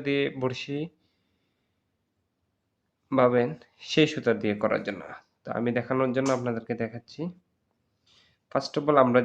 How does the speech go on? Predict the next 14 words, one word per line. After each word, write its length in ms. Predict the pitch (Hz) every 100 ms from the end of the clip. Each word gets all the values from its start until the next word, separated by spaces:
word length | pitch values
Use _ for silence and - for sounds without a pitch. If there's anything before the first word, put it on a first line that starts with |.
| 113
যেই 180 | 117 117 - _ _ _ _ _ _ _ _ _ _ _ _ 131
নটটি 340 | 127 123 135 127
নিব 120 | 131 160 -
প্রথমে 300 | 127 131 131 123
এভাবে 240 | 120 123 123
ঢুকিয়ে 280 | 120 - 127
নেবেন। 200 | 127 151 180 - _ _ _ _ _ _ _ _ _ _ _ _ _ _ _
ঢুকানোর 380 | 117 - 127 135 131
পরে 180 | 135 131 165 - _
যে 80 | 127 117
জিনিসটি 340 | 123 123 - 123
করবেন, 280 | 127 147 165 175 _ _ 151 120
এই, 100 | 110 123 _ _ _ _ _ _ _ _ _
এই 120 | 123